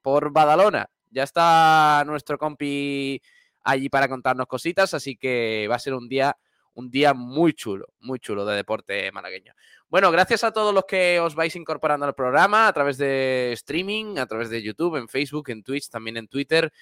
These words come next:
y, por supuesto, en nuestra página web, en sportdirectradio punto es. Eso ya sería formato radio. Y en el ochenta y nueve punto uno de F M, de frecuencia modulada, además de aplicaciones de radio online, TuneIn, todas estas apps.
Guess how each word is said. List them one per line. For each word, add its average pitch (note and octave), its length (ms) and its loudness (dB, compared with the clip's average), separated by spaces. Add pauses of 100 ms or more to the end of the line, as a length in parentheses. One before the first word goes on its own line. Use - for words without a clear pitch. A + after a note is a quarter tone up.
(200)
y, - 140 -8
por A#2 100 -2
supuesto, B2 420 -6
en B2 80 -4
nuestra A2 480 0
página A2 320 -2
web, F3 300 8
en C3 160 -2
sportdirectradio A2+ 560 -2
punto A2 300 0
es. F#3 200 4
Eso B2 200 -2
ya A#2+ 180 0
sería A2+ 220 -4
formato A2 560 -4
radio. G3 500 6 (460)
Y D3 260 4
en D3 80 2
el C#3+ 80 2
ochenta C3+ 300 -2
y C3+ 40 -2
nueve D3 180 2
punto C#3 320 -2
uno D3 180 0
de B2+ 360 2
F C3 300 0
M, G#2+ 160 -4
de G2+ 80 -4
frecuencia A#2+ 420 -6
modulada, B2 460 2
además B2 340 0
de B2+ 240 0
aplicaciones A2 560 -10
de A2+ 100 -4
radio G#2+ 240 -2
online, C#3 440 2
TuneIn, D3+ 600 -4
todas A2 260 -4
estas G2+ 560 -2
apps. B2 600 -4